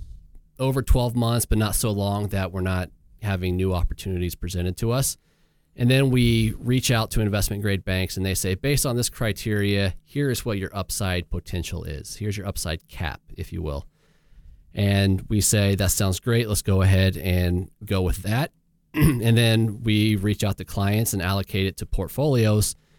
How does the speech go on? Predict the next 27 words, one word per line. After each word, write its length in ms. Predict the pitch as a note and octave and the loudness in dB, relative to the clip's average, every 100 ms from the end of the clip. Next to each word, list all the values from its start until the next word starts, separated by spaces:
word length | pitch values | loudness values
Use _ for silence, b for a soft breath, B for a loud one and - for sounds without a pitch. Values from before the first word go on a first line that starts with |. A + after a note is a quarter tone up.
| b b _ | b b _
And 120 | G#2+ G2 | -2 0
so 520 | A2 G#2 G#2 G2+ F#2+ - _ _ _ - - - - - | 2 2 2 0 -2 -10 _ _ _ -20 -20 -20 -20 -12
the 80 | A2 | -8
client 420 | - G#2+ A2 G#2 | -2 0 0 -2
that 160 | A2 G2 | -4 -2
buys 260 | G2 F#2+ | -2 0
into 120 | G2 | 0
that 160 | F#2+ - | 0 0
particular 420 | - G#2 - F#2+ | -2 -2 -2 -2
issue 640 | F#2 A2+ - G2 G2 F#2+ - - _ - | 0 0 2 2 2 0 -2 -10 _ -12
has 320 | - A#2 G#2 | -4 0 0
it 80 | G2 | 0
in 140 | G2+ | 0
writing 380 | G2 F#2 F#2 F#2 | 0 0 0 0
what 180 | F#2 F2 | -2 -2
their 100 | F2 | -6
downside 500 | F2 F2+ F2 F#2+ F#2 | -4 -4 -4 -6 -8
protection 420 | - F#2 F2 - | -8 -8 -8 -4
is 160 | F2 E2 | -4 -4
and 100 | E2 | -6
what 120 | E2 | -8
their 120 | D#2+ | -6
upside 360 | D#2+ - D#2 D#2 | -8 -6 -6 -6
potential 420 | E2+ - - F2 | -8 -8 -12 -12
is 160 | F2 - | -12 -12
as 60 | |
well. 240 | E2+ G#2+ | -12 -12